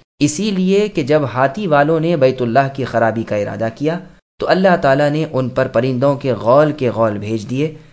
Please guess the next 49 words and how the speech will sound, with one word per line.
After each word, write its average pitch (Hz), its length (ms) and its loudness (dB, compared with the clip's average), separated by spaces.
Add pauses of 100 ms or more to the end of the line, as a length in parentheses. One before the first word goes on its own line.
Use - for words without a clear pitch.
(140)
جنہوں 147 360 2
نے 185 240 2
ان 139 140 -2
پر 135 160 0
کنکریاں 117 600 -4
پھینک 135 340 -4
کر 156 220 -4
ان 127 160 -2
کا 117 140 -2
بھس 107 300 -6
اڑا 113 200 0
دیا، 127 280 -6 (400)
اور 117 140 2
وہ 131 160 4
دوسروں 147 420 0
کے 139 140 -6
لیے 143 160 0
باعث 120 360 0
عبرت 107 400 -6
بنا 117 280 0
دیے 117 200 -2
گئے۔ 123 280 -2 (920)
چنانچہ 180 400 0
صحیح 156 320 -4
بخاری 120 440 0
نیز 135 240 0
ابن 110 180 -6
حبان 110 500 -2
میں 139 140 -2
ہے، 165 100 -2
رسول 113 260 -4
اللہ 107 220 -6
نے 101 60 -10
فرمایا 104 460 -10 (580)
کہ 165 60 2
ایک 175 180 4
لشکر 156 400 2 (100)
اس 185 180 -2
بیت 131 260 0
اللہ 123 340 0
خانہ 127 260 0 (100)
کعبہ 117 300 0
کے 127 180 -2
غزوے 110 320 -2
کے 107 160 -6
ارادے 101 300 -4
سے 95 220 -10
آئے 135 320 0
گا، 180 140 -2